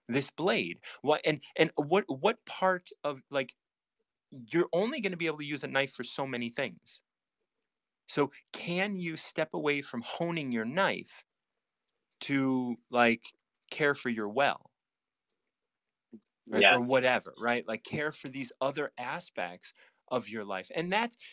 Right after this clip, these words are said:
Speaker 1: you know, both of those are, are metaphorical. And
Speaker 2: Sure.
Speaker 1: and, you know, and so, so it starts us off in this, on this path of, like, "Oh, like, that's,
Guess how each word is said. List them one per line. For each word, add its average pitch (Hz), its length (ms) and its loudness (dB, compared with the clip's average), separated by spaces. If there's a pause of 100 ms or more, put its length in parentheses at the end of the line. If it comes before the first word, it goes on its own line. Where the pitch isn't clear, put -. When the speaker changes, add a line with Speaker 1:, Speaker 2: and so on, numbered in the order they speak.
Speaker 1:
you 175 80 0
know, 156 120 2
both 180 400 0
of 190 140 -8
those 139 280 -2
are, 123 220 -4
are 117 100 -2
metaphorical. 117 920 -4 (680)
And 131 300 4
Speaker 2:
Sure. - 240 -12 (680)
Speaker 1:
and, 135 140 -2
you 131 60 -2
know, 123 120 2
and 120 80 -2
so, 123 240 -4
so 127 180 -6
it 117 100 -8 (100)
starts 151 600 -4
us 120 200 -6
off 165 340 -2
in 139 300 -8
this, 123 300 -4
on 127 220 0
this 117 220 -4
path 170 400 -2
of, 107 160 -10
like, 107 260 2 (360)
"Oh, 143 260 6 (200)
like, 104 300 -4 (400)
that's, 123 400 0